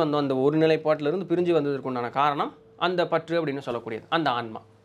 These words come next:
இந்த ஆன்மா பேசாம இருந்திருக்கலாம். இப்ப பாருங்க, நம்ம ஆரம்பிக்கும் போது என்ன விளக்கம் அந்த கும்பன் சொன்னாரோ, ராஜா திருப்பியும் சுத்தி அதே இடத்துக்கு வர்றாரு. அந்த ஆன்மா அப்படிங்கிறது ஒண்ணு இருக்கு. இந்த ஆன்மா அது பாட்டுக்கு பேசாம இருந்ததுன்னா திருப்பி மேல போயிருக்கும்.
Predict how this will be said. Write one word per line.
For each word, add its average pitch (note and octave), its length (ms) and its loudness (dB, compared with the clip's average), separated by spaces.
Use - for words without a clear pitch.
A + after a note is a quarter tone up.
இந்த G#3 220 0
ஆன்மா A3 280 2
பேசாம G3 420 -2
இருந்திருக்கலாம். E3+ 440 -2
இப்ப D#3 140 -2
பாருங்க, D3+ 440 2
நம்ம D#3 200 2
ஆரம்பிக்கும் F#3 520 0
போது F3+ 180 0
என்ன E3 220 0
விளக்கம் D#3+ 340 0
அந்த C#3 300 0
கும்பன் D3+ 320 0
சொன்னாரோ, B2+ 380 2
ராஜா E3+ 300 2
திருப்பியும் G#3 480 -4
சுத்தி G3+ 240 -2
அதே E3 220 4
இடத்துக்கு D3 400 -2
வர்றாரு. A2+ 220 -6
அந்த G3 200 2
ஆன்மா G3 340 4
அப்படிங்கிறது D#3+ 380 0
ஒண்ணு B2+ 100 -2
இருக்கு. A#2 300 -6
இந்த F3 200 4
ஆன்மா F#3+ 440 0
அது D3 180 2
பாட்டுக்கு F#3+ 280 0
பேசாம F#3 260 -4
இருந்ததுன்னா D#3 260 -2
திருப்பி D3 220 -6
மேல C3+ 180 -2
போயிருக்கும். A2+ 340 -4